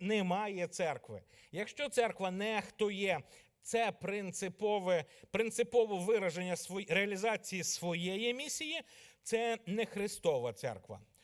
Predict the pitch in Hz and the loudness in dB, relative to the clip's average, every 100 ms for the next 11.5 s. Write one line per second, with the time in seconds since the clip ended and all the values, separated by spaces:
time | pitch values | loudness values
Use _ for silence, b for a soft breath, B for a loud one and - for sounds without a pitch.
0 | b - 196 214 214 214 262 269 233 302 | b -6 0 0 2 2 2 0 0 -4
1 | 277 B B - 247 226 233 240 247 B | -6 B B 2 4 4 2 2 0 B
2 | B B - 170 175 165 165 165 - - | B B -6 -2 0 0 0 -2 -4 -4
3 | 220 - 220 240 262 294 302 - 214 175 | -2 -2 0 2 2 0 -6 -4 -4 -2
4 | 180 180 196 202 175 170 143 143 214 202 | -2 0 -2 -2 0 0 0 -4 -2 -2
5 | 214 247 226 - 262 330 311 240 - 240 | 0 0 0 0 -8 -4 -2 -2 0 2
6 | 220 220 220 - B B B 170 196 208 | 4 4 2 -4 B B B -4 -2 0
7 | - 220 190 196 208 202 202 202 202 180 | 0 -2 -2 -2 -2 -4 -6 -4 -4 -2
8 | 214 165 - 101 _ _ _ _ _ _ | 2 2 0 -12 _ _ _ _ _ _
9 | - 127 180 175 196 208 240 247 233 214 | -14 -4 -2 -2 0 2 2 2 -2 -2
10 | 208 - - 220 233 247 220 196 - 202 | -4 -6 -6 -6 -4 -6 -6 -6 -8 -8
11 | - 185 160 120 98 | -4 -2 -2 -4 -12